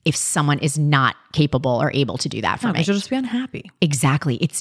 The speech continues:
Speaker 1: just
Speaker 2: It'll just be a
Speaker 1: gonna
Speaker 2: battle.
Speaker 1: spiral.
Speaker 2: It'll just be a battle in your spiral and
Speaker 1: Right.
Speaker 2: just be so hard. And not
Speaker 1: And
Speaker 2: to say my marriage is perfect in any way. God, it's n-, in no way.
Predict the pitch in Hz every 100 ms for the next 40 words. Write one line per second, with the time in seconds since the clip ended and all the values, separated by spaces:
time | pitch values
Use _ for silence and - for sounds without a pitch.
0 | - - 156 160 156 165 - - - 202
1 | 202 226 254 185 156 170 208 175 131 123
2 | - 180 180 208 240 180 156 143 170 180
3 | 170 151 - 143 151 165 165 160 180 -
4 | 147 147 143 - 202 262 285 262 214 180
5 | 165 160 160 - 156 151 139 143 156 139
6 | - - 165 135 147 - - 190 180 185
7 | - 180 - 190 180 170 165 - -